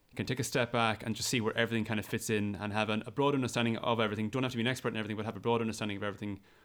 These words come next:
while having your own, I suppose, specialist areas, whether it's your event or, or whatever. And I suppose knowing, knowing where things fit in the overall, I suppose, puzzle for the athlete. Um, so I think,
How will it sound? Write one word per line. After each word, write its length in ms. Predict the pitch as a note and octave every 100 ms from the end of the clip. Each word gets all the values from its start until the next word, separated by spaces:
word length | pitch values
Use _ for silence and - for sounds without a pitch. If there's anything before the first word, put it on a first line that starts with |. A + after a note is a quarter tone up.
| _ _
while 160 | A2
having 240 | G#2+ G#2+ G#2
your 100 | G#2+
own, 160 | G#2+ G2+ -
I 60 |
suppose, 260 | - G#2+ G2+
specialist 500 | - G#2+ - G2+ -
areas, 420 | A2+ G#2 G2+ F#2+ -
whether 120 | G#2
it's 120 | G#2+
your 120 | G2+ G2
event 400 | G#2+ G#2 G2+ G2+
or, 260 | G2 F#2+ - - -
or 100 | F#2
whatever. 360 | F#2+ G2 F#2+ - _ _
And 460 | G2 F#2+ G2 F#2+ - - - - - _
I 100 | -
suppose 440 | G2+ G#2 G#2 G2+ A2
knowing, 480 | A2 A2 G#2 G#2 F#2+ - - - - - _ _ _
knowing 540 | - A#2+ A#2 A2 G#2+ G2+
where 160 | A2 G2
things 240 | A2 G2+
fit 360 | - G#2 - - -
in 80 | G#2
the 60 |
overall, 460 | G2+ G2 G2 G2 F#2 - _ _ _ _ _
I 40 | G2+
suppose, 160 | G#2
puzzle 280 | - A#2 G2+
for 140 | F#2 G2+
the 80 |
athlete. 320 | G2+ - F#2 - _ _ - _ _ _ _ G2
Um, 520 | F#2+ F#2+ F#2+ F#2+ F#2 - - - - _ _
so 380 | - - F#2 - - -
I 80 | -
think, 360 | B2 A#2+ -